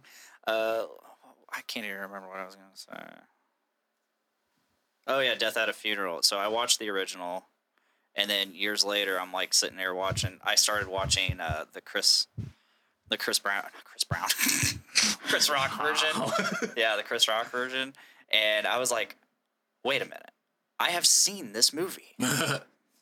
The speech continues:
Speaker 1: Like, holy shit. <laughs>
Speaker 2: Yeah,
Speaker 1: Which
Speaker 2: the
Speaker 1: has Alan Tudyk. Wait, wait.
Speaker 2: Who?
Speaker 1: Alan Tudyk?
Speaker 2: I don't know who that
Speaker 1: From
Speaker 2: is.
Speaker 1: A Knight's Tale, the redhead.
Speaker 2: Never saw it.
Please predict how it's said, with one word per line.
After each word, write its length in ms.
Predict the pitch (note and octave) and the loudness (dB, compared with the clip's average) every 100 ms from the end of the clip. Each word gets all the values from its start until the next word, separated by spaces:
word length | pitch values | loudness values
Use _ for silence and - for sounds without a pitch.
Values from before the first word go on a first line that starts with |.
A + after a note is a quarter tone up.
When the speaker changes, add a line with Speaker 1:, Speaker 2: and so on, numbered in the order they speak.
| D3 | -2
Speaker 1:
Like, 200 | D3+ - | -2 -2
holy 360 | - E3 E3+ | -6 -4 0
shit. 420 | D#3+ F#3+ E3+ - - | 0 0 -4 -12 -12
<laughs> 60 | F3+ - - _ _ _ | -14 -14 -18 _ _ _
Speaker 2:
Yeah, 220 | C#3+ C3+ | 0 2
Speaker 1:
Which 140 | E3 E3+ | 4 4
Speaker 2:
the 60 | E3+ | 4
Speaker 1:
has 180 | D3 | 2
Alan 320 | B2 A#2+ A#2+ G2 | 2 0 0 -4
Tudyk. 400 | A2+ F#2+ F#2 - | -4 -2 -2 -2
Wait, 200 | C3+ - - | -4 -4 -4
wait. 300 | C3+ A#2+ - D3 | 0 0 -2 -8
Speaker 2:
Who? 180 | G#3+ A3 _ | -8 -10 _
Speaker 1:
Alan 240 | B2+ B2 A2+ | -2 0 -2
Tudyk? 360 | C3+ E3+ F#3+ - _ _ - | -2 -2 -6 -12 _ _ -20
Speaker 2:
I 40 | A2 | -14
don't 80 | |
know 60 | A2 | -14
who 80 | G#2 | -12
that 120 | F#2 | -6
Speaker 1:
From 60 | A#2 B2 | -2 0
Speaker 2:
is. 40 | |
Speaker 1:
A 40 | A2 | 2
Knight's 240 | G#2+ - | 2 2
Tale, 180 | B2+ B2 | 2 0
the 80 | A#2+ | -2
redhead. 380 | G2+ A#2+ A#2+ A#2+ _ _ _ _ _ _ _ _ _ | -2 -2 -4 -4 _ _ _ _ _ _ _ _ _
Speaker 2:
Never 60 | A2+ | -2
saw 280 | - F#2+ | -2 -2
it. 60 | A2+ | -12